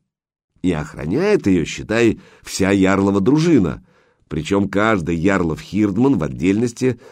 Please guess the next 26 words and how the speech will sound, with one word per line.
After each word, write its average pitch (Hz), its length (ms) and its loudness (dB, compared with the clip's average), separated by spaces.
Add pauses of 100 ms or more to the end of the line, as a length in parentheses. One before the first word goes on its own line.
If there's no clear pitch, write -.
(140)
легко 190 380 0
управится 98 560 2
с 82 40 -2
двумя-тремя 92 640 0
такими, 85 340 -2
как 107 220 -4
ты". - 240 -4 (400)
Да, 90 380 -2
твой 78 240 -2
Фёдорыч 143 460 -4
может 113 340 -2
застрелить 170 600 -4
одного 78 460 -4 (340)
или 196 220 0
двух, 92 500 2 (200)
если 98 280 0
остальные 107 540 2
будут 90 320 -2
настолько 90 420 -2
тупыми, 127 480 0
что - 200 -2
не 101 120 0
сообразят, 104 640 0
откуда 80 320 -4
прилетела 87 480 -2
смерть. 87 540 -4